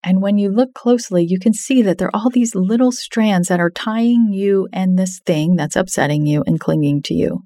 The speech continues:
together. But you have got something to cut with, whether it's a pair of scissors or a kitchen knife or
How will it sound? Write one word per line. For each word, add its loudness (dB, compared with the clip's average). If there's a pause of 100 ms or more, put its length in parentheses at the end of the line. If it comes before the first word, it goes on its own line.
together. -2 (840)
But 2 (180)
you 0
have -6
got -2
something 0
to -8
cut -2
with, -2 (260)
whether 0
it's -2
a -8
pair 0
of -6
scissors 0 (100)
or -10 (140)
a -20
kitchen -2
knife -2 (180)
or -2